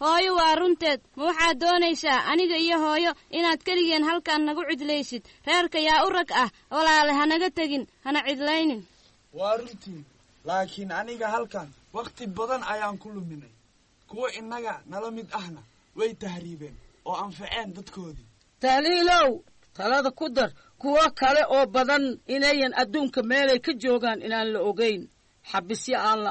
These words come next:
Speaker 3: aqoon iyo bada ay ku dhammaadeen. Hooyow, halkaagaan joog.
Speaker 2: Hooyo, warkaaga weligay ma diidin.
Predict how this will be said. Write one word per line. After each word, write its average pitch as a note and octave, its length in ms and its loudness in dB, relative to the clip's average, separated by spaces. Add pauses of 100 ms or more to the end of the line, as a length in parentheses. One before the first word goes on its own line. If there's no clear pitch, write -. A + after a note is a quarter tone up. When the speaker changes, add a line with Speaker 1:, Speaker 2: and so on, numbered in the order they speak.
(120)
Speaker 3:
aqoon A3 300 -2 (280)
iyo G#3 200 0
bada F#3 340 -4
ay F#3+ 140 -4
ku - 180 -12
dhammaadeen. F3+ 640 -6 (380)
Hooyow, A#3 420 0
halkaagaan A3+ 640 -2
joog. A#3 280 -4 (260)
Speaker 2:
Hooyo, G#3 300 -10
warkaaga G#3 480 -8
weligay A3 560 -4
ma G3 120 -8
diidin. D#3 420 -18